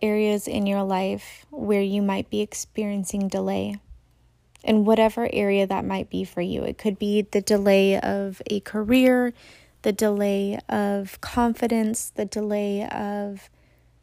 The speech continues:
a relationship, the delay of just this answer that you're looking for, whatever that is.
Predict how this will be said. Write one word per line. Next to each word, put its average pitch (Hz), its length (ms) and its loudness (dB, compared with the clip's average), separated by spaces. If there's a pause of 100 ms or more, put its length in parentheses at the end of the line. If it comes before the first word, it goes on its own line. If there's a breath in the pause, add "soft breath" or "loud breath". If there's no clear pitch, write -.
a 208 40 0
relationship, 220 1160 -2 (1080)
the 214 100 4
delay 202 720 0 (120)
of 202 600 -6 (240)
just - 440 -4
this 214 220 -2 (100)
answer 202 540 -2
that 196 220 -4
you're 202 100 -6
looking 202 420 -4
for, 202 220 -6
whatever 226 420 -2
that 226 220 -2
is. - 400 -2